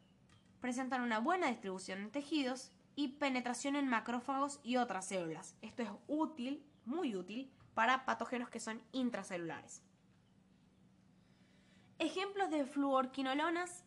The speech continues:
que son las quinolonas de segunda generación, encontramos la norfloxacina, la ciprofloxacina, la, mm,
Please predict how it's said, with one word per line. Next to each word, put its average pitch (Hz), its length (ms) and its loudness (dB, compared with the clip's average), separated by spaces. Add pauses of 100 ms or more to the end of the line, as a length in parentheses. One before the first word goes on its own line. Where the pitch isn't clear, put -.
(160)
que 185 100 -16
son 190 160 -4
las 190 240 -2
quinolonas 190 560 -2
de 202 60 -8
segunda 202 320 -6
generación, 240 600 -2 (460)
encontramos 214 800 -2 (300)
la 190 180 0
norfloxacina, 233 960 -2 (240)
la 180 180 -4
ciprofloxacina, 247 1120 -2 (1300)
la, 185 580 0
mm, 170 280 -8